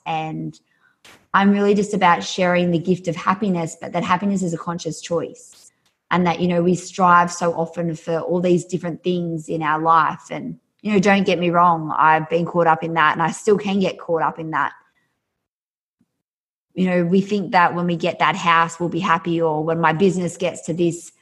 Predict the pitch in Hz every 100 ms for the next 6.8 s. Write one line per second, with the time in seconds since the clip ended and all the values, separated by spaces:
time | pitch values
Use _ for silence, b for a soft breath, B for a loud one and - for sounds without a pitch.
0 | b b b _ 190 190 170 - 190 185
1 | 175 190 165 196 180 180 165 170 165 165
2 | 180 175 185 175 160 170 202 196 175 -
3 | _ _ 214 - 202 196 190 185 202 185
4 | 180 175 170 170 165 180 185 180 160 -
5 | B B B B B 190 220 226 180 -
6 | 214 208 214 190 170 160 -